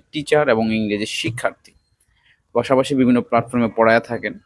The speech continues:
তো তিনি যেসব যুক্তি দিছে যে রাজনৈতিক দলগুলো থেকে যেসব, আহ, যারা হচ্ছে নমিনেটেড হয়ে এখানে ভিপি পদপ্রার্থী হয়েছে, যারা,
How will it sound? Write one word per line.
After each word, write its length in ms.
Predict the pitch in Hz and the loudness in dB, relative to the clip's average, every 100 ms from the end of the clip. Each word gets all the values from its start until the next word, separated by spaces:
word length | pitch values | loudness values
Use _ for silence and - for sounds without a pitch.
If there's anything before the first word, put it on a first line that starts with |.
| _ _ _ _ _ | _ _ _ _ _
তো 80 | 139 | -4
তিনি 280 | - 180 208 | 0 2 4
যেসব 340 | 202 196 175 | 6 4 2
যুক্তি 320 | 156 175 160 | 0 -2 -2
দিছে 300 | 135 120 156 | 0 0 0
যে 320 | 135 107 107 127 | -2 0 2 2
রাজনৈতিক 680 | 123 127 135 151 123 135 | 2 0 -2 -4 -2 -4
দলগুলো 400 | 117 117 120 127 | 0 0 2 0
থেকে 300 | 135 147 135 | 0 -2 -4
যেসব, 420 | 127 117 - 127 120 - _ _ _ _ _ | -2 -2 -2 -2 -2 -6 _ _ _ _ _
আহ, 320 | 110 107 95 - _ _ _ 120 | 2 4 2 -2 _ _ _ -2
যারা 240 | 120 123 113 | 2 4 2
হচ্ছে 300 | 113 - 123 | -2 -2 0
নমিনেটেড 760 | 123 127 131 123 120 127 - | 4 4 6 4 2 -2 -6
হয়ে 440 | - 123 123 107 107 | 0 4 4 4 2
এখানে 460 | - 113 113 117 | 0 -4 -4 -6
ভিপি 440 | 104 98 127 - 143 | -4 -2 -2 0 -2
পদপ্রার্থী 640 | 127 107 113 110 104 - | 0 0 0 -2 -4 -6
হয়েছে, 320 | 107 101 - | -8 -6 -6
যারা, 380 | 98 95 98 95 | -2 2 4 2